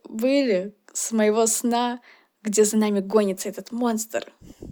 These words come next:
А я просто, предположим, реально шла на обед,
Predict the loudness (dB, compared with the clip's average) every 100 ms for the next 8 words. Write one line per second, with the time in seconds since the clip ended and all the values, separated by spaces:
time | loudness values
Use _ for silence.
0 | -20 _ _ _ _ _ _ 0 0 0
1 | -4 -2 -6 -6 -14 _ _ -12 -8 -2
2 | 0 2 2 2 4 4 4 2 -2 -2
3 | 0 0 -2 -4 -4 -6 -6 -12